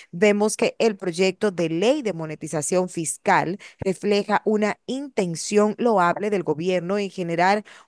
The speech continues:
un sistema tributario que le permita hacer frente a las inversiones sociales que demanda el país. Sin embargo, la misma no responde a los principios de integridad, equidad y consenso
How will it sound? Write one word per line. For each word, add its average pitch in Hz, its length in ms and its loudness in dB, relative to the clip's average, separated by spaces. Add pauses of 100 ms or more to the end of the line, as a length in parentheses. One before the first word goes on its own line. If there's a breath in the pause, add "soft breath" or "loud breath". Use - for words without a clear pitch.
un 294 200 -2
sistema 196 500 0
tributario 175 600 0
que 185 140 -4
le 170 80 -2
permita 165 500 -4
hacer 160 300 -6
frente 175 500 -2
a 185 120 -2
las 175 260 -2
inversiones 190 600 -2
sociales 160 600 0 (280 loud breath)
que 233 120 4
demanda 214 420 2
el 143 100 -2
país. 208 500 -2 (540)
Sin 208 200 0
embargo, 175 480 2
la 180 140 0
misma 180 440 -4
no 208 280 -2
responde 165 540 -4
a 143 60 0
los 151 160 -2
principios 165 580 -4
de 165 100 -4
integridad, 156 580 0
equidad 165 480 -2
y 233 140 -6
consenso 196 760 0